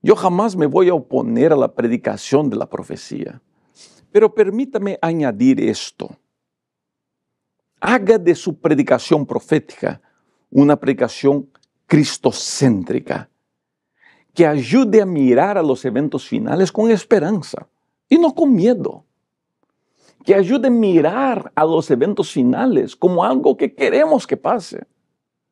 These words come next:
¿Cuánta gente yo veo que me, se me acerca y me dice, "Pastor, estoy preocupado, ¿y si sale el decreto dominical, pastor, qué va a pasar?". No es si sale, va a salir. Y eso es una cosa buena, porque cuando salga sabremos que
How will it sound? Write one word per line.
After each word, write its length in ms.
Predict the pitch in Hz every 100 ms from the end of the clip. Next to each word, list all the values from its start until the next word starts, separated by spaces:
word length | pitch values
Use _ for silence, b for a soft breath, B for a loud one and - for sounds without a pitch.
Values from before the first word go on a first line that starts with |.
| _ _ _ _ _ -
¿Cuánta 380 | 330 320 262
gente 400 | 180 247 269 254
yo 160 | 185 208
veo 260 | 196 247 _ _ _ _
que 100 | -
me, 120 | 196 196
se 100 | 214
me 80 |
acerca 240 | 175 208 226
y 40 |
me 40 | 233
dice, 100 | -
"Pastor, 400 | 165 - 240 - B B B
estoy 220 | - 240 214
preocupado, 680 | 254 - 254 - 254 330
¿y 60 | 233
si 120 | 285
sale 340 | 214 320 381
el 100 | 359
decreto 340 | 220 262 285 247
dominical, 480 | 214 220 196 262 254
pastor, 300 | 226 262 -
qué 140 | 285
va 100 | 311
a 60 | -
pasar?". 360 | 214 - 262 - B B B B B
No 220 | - 294
es 80 | 311
si 160 | - -
sale, 400 | - 110 117 107
va 120 | 170
a 20 |
salir. 540 | 262 370 233 330 - - _ _ _ _ _ _ _ _ _ _ _ _ _ _
Y 140 | 220 294
eso 160 | -
es 120 | 277 370
una 160 | 320
cosa 260 | - 254 294
buena, 380 | 139 226 254 156
porque 220 | 190 220
cuando 240 | 233 202
salga 420 | 202 262 311 196
sabremos 540 | 180 180 - 247 294 -
que 140 | 196